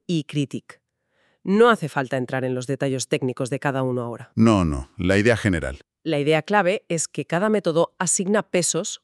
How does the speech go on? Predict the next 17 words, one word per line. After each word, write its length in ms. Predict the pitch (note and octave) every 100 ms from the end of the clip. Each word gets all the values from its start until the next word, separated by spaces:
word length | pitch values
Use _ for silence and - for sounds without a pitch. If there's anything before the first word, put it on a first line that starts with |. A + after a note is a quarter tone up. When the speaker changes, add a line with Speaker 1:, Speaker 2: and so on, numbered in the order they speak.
| -
Speaker 1:
o 100 | E3
importancia 800 | D3 D3+ D3 F3+ E3+ - F3+ - _ - -
a 120 | F3+
cada 240 | F3+ D#3+
objetivo, 560 | D#3 - F3 A#3 E3 B3 _ _ _
coste, 520 | G3 F#3 - A3 C#4
C 180 | _ D#3
O 60 | C#3
dos, 360 | E3+ F3+ F#3+ -
energía, 640 | C#3+ C3+ - G#3+ G3+ C#4+ _ _ _ _
siguiendo 460 | - A3+ G#3+ C#4+ D#4+
distintas 540 | C4 F#3+ G#3+ G#3 A3
filosofías. 720 | - C#3 - C3+ D#3 B2+ - - _ _
Speaker 2:
Distintas 500 | G2+ - C3+ C3 -
filosofías. 800 | A2 G2 - - G2+ C#2 - - _ _ _ _ _ _ _ _
Por 120 | C#2+
ejemplo, 420 | - F#2+ D2+ D2